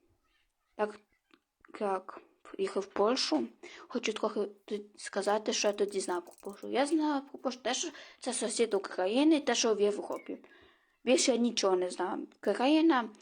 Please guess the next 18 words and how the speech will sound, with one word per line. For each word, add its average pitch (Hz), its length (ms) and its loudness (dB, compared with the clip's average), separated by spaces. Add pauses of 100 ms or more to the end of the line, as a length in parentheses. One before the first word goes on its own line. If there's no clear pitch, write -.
(200)
що - 200 0
є, 302 180 4
що 294 140 2
немає, 240 280 2
без 208 200 2
різниці, - 460 -8
можна - 300 -10
так - 200 -12
сказати. - 520 -12 (920)
Просто 233 280 -2
кинете - 440 -8
все. - 260 -16 (840)
А 185 80 -2
так, - 420 -2 (480)
ми 240 100 0
переїжджаємо 202 1120 0
в - 160 -10
Гданськ. - 640 -6